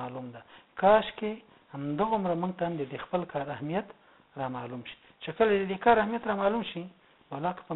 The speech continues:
مرګ دې وګرځو، اوس هم په مرګ دې نه ګرځو، خو بیا به نور هم ورباندې ټینګ یو انشاءالله. اذانونه یې وکړل د نن ورځې درس په همدې ځای باندې بس ده. نو دغه دوه ډوله هدفونه وو، یو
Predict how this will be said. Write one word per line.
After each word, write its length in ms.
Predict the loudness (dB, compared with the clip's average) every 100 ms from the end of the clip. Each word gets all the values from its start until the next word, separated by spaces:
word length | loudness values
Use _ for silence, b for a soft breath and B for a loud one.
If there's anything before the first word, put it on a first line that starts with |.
| 0
مرګ 160 | 0 -2
دې 80 | -4
وګرځو، 380 | -4 -4 -4 -6
اوس 140 | -12 -6
هم 140 | -2 0
په 40 | 4
مرګ 140 | 4 6
دې 80 | 2 2
نه 60 | 2
ګرځو، 300 | 2 0 -6 -8 b b b b -4
خو 80 | -4 -4 -10 -20 _ _ _ 8
بیا 120 | 8
به 80 | 8 6
نور 140 | 4
هم 80 | 4
ورباندې 420 | 2 -2 -6 -8
ټینګ 160 | -6 -6 -8
یو 60 | -12
انشاءالله. 600 | -12 -14 -14 -18 -20 -20 -20 _ -20 -20 -20 _ _ -20 _ -20 -20 _ _ _ _ _ _ _ _ _ _ _ _ _ _ _ _ _ _ _ _ _ _ -10 -2
اذانونه 320 | 0 0 0
یې 60 | -2
وکړل 260 | -2 -4 -2
د 40 | -2
نن 80 | -2
ورځې 200 | -2 -4 -6
درس 160 | -8 -12 -20 _ _ _ -4
په 40 | -2
همدې 200 | 0 -2
ځای 100 | -4 -6
باندې 160 | -6 -4
بس 100 | -4 -6
ده. 60 | -20 b b -2
نو 260 | 4 6 6
دغه 280 | 8 10 10 10 8 4 2
دوه 160 | 12 12 12
ډوله 200 | 10 10
هدفونه 380 | 10 6 6 6 6
وو، 80 | 6 0 b b _
یو 160 | 10